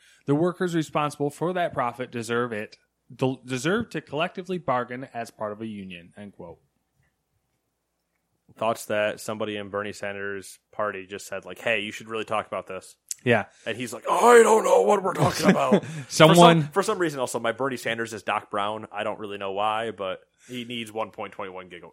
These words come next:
Speaker 2: gigawatts.
Speaker 1: Some intern a quarter of his age was like, "Hey, you should really say this."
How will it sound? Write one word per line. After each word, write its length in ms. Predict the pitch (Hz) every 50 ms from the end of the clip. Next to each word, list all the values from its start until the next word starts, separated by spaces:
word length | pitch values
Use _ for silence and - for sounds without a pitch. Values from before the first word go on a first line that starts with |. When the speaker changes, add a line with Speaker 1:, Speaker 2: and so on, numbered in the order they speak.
| _ 110
Speaker 2:
gigawatts. 480 | 98 101 90 90 85 85 87 85 - - _ _ _ _
Speaker 1:
Some 300 | - - - 165 175 175
intern 520 | 147 151 156 156 143 - 139 120 117 113 113
a 60 | 107
quarter 420 | - - 139 139 139 139 139 131
of 100 | 127 117
his 180 | 135 127 120 117
age 320 | 120 120 120 113 104 101
was 140 | 110 107 104
like, 140 | 110 107 98
"Hey, 140 | 120 123 117
you 120 | 113 110 107
should 200 | - - 117 120
really 240 | 120 117 107 98
say 220 | - - 95 82 80
this." 380 | 78 - - - - - -